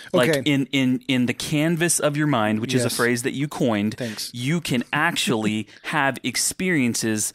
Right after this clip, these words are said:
Speaker 1: with God. And some people go, "Well,
Speaker 2: Right.
Speaker 1: dude, that's just your imagination." But we've been told that our whole life.
Speaker 2: Yeah.
Speaker 1: Like, uh, do you, you ever wonder why kids are so prone to spiritual experiences or have, like, these little friends that they have or whatever?
Speaker 2: Yeah.
Speaker 1: It's because they have not been told by the world yet
Speaker 2: That their
Speaker 1: that
Speaker 2: imagination
Speaker 1: it's
Speaker 2: thing.
Speaker 1: just their imagination.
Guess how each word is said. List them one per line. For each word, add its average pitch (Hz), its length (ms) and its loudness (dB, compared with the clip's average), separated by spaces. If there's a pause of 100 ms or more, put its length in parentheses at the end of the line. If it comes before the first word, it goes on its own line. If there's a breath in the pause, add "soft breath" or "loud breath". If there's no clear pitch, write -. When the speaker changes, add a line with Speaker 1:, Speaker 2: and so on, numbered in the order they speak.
(140 loud breath)
Speaker 1:
with 117 160 -4
God. 110 240 0
And 107 80 -2
some 208 140 2
people 151 240 0
go, 110 160 2
"Well, 165 100 0
Speaker 2:
Right. 113 100 -2
Speaker 1:
dude, 156 160 -2
that's 151 180 -2
just - 180 -4
your 117 80 0
imagination." 107 680 -2
But 147 120 -4
we've 185 140 -2
been 185 120 0
told 165 240 -2
that 151 120 0
our 135 100 2
whole 135 200 -2
life. - 420 -6 (320 loud breath)
Speaker 2:
Yeah. 120 120 -2
Speaker 1:
Like, 120 200 0 (480 loud breath)
uh, - 60 -2 (320)
do 131 140 -2
you, 151 100 -2
you 151 300 2
ever 165 180 2
wonder 135 340 2
why 107 200 2
kids 131 320 -2
are 127 80 0
so 123 200 0
prone 120 340 0
to 127 60 0
spiritual 117 480 -4
experiences 123 640 -2
or 117 60 0
have, 113 240 -2
like, 113 160 0
these 107 200 -4
little 120 140 -2
friends 120 440 0
that 131 120 -4
they 131 140 -2
have 139 260 0
or 143 80 -4
whatever? 143 320 0
Speaker 2:
Yeah. 135 220 -4 (100)
Speaker 1:
It's 139 160 -2
because 156 540 -2
they 139 240 -2
have 147 180 0
not 147 180 0
been 127 280 0 (240 loud breath)
told 170 260 0
by 135 140 0
the 120 100 0
world 139 420 0
yet 104 300 -2
Speaker 2:
That 131 180 -8
their 127 120 -2
Speaker 1:
that 123 100 -4
Speaker 2:
imagination 120 420 -2
Speaker 1:
it's 120 120 -2
Speaker 2:
thing. - 80 -4
Speaker 1:
just 131 160 -2
their 120 120 0
imagination. 110 760 -4